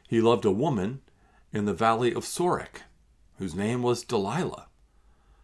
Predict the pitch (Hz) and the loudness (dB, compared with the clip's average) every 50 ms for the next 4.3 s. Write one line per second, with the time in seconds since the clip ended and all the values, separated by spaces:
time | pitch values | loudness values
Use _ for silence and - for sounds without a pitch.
0 | _ _ _ _ - 110 104 107 101 98 107 123 139 151 165 151 139 127 98 113 | _ _ _ _ -4 0 2 2 2 6 6 6 6 6 6 4 0 -2 -4 -4
1 | - - 156 170 175 175 147 - - 120 107 104 101 98 - - - 110 104 120 | -6 -4 -2 0 0 0 0 -2 -4 -4 -2 -2 -2 -4 -6 -6 -4 -2 -2 -2
2 | 147 - - - 117 101 104 98 98 92 90 92 - - 139 135 - 120 101 107 | -4 -6 -6 -6 -6 -4 -2 0 0 0 0 -2 -4 -4 -4 -2 -4 -4 0 2
3 | 104 104 101 - - - - - _ _ - - - 139 117 139 190 233 240 - | 2 2 2 0 -6 -16 -20 -20 _ _ -6 -4 -2 0 2 2 2 2 2 0
4 | - - 151 98 69 - | 0 -2 -2 -2 -4 -8